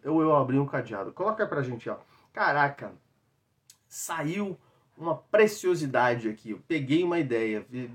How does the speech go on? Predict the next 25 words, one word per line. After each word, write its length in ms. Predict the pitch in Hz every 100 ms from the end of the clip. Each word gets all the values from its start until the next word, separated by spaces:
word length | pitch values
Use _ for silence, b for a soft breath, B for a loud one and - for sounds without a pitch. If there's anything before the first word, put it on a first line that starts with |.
| 123
eh, 240 | 123 131 123
eu 260 | 120 135 143
não, 140 | 156 160
não, 200 | 160 160
não 640 | 139 127 - 135 143 170
tinha 280 | 156 - 185
me 80 | 175
dado 340 | 147 160 160 139 -
conta 440 | 143 170 185 175
disso." 320 | 139 110 - -
Coloca 260 | 233 269
o 60 | 220
golfinho 400 | 180 143 175 147
ali, 200 | 123 135 b b b -
"Pesquei 500 | 185 - - 175 180
uma 180 | 180 165
ideia, 280 | 117 110
pesquei 460 | 113 143 139 180 180
algo, 320 | 131 135 113
saiu 320 | 110 123 151
algo 180 | 139 147
de 80 | 147
bom 280 | 123 143 170
dessa 200 | 135 120
mentoria." 460 | 113 107 104 104